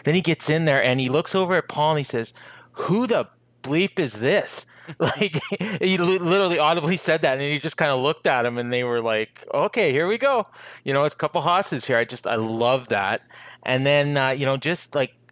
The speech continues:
uh, overall, like, I just, I thought this match really, like, again, was, I mean, it's hard to judge without really looking at it, but, but it's way up there in my,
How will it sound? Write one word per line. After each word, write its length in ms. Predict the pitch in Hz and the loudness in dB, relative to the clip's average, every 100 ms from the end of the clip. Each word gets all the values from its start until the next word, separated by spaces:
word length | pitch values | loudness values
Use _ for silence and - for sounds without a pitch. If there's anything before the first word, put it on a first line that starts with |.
| _ 131 | _ -6
uh, 200 | - - - - | -6 -6 -10 -2
overall, 480 | 190 180 151 151 131 | -2 2 2 2 2
like, 200 | 117 123 | 2 0
I 80 | 120 | 0
just, 260 | 143 - | 0 0
I 100 | 117 | -2
thought 320 | - 131 143 | 0 0 0
this 220 | 131 - 117 | -2 -4 -2
match 560 | 113 113 110 - - | 0 0 -2 -6 -6
really, 480 | 104 123 131 170 135 | -10 -6 0 2 2
like, 200 | 113 110 | 0 -2
again, 320 | 110 117 127 110 | -2 0 2 0
was, 220 | 107 - - - - - | -2 -6 -12 -12 -12 -4
I 80 | 127 | 0
mean, 160 | 127 | 2
it's 140 | 123 - | 2 0
hard 300 | 131 143 - | 0 0 0
to 120 | 143 | -2
judge 540 | 107 117 113 127 - | 0 0 2 0 -2
without 400 | 117 113 110 104 | 0 2 2 -2
really 300 | 110 120 120 113 | -2 0 0 -2
looking 260 | 117 127 | -2 0
at 200 | 123 127 | 0 2
it, 160 | 135 - | 0 0
but, 340 | 113 113 107 | 0 0 -2
but 140 | 127 143 | 0 0
it's 180 | 156 110 | 0 -4
way 320 | 107 143 127 | 0 2 2
up 220 | 120 - | 0 0
there 180 | 107 104 | 0 2
in 140 | 101 | 0
my, 180 | 104 | -4